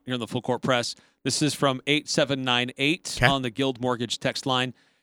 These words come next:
Speaker 1: Utah Jazz have a zero percent chance of beating the Lakers in the playoffs.
Speaker 2: Yeah, absolutely.
Speaker 1: Zero.
Speaker 2: Absolutely. Eight seven nine eight is spot on.
Speaker 1: I don't know about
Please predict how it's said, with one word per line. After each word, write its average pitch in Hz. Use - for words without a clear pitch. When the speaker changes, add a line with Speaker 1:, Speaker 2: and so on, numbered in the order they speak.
Speaker 1:
Utah 170
Jazz 175
have 151
a 143
zero 185
percent 180
chance 160
of 139
beating 147
the 127
Lakers 127
in 117
the 107
playoffs. 107
Speaker 2:
Yeah, 156
absolutely. 147
Speaker 1:
Zero. 92
Speaker 2:
Absolutely. 139
Eight 170
seven 165
nine 160
eight 151
is 127
spot 139
on. 110
Speaker 1:
I -
don't 147
know 147
about 117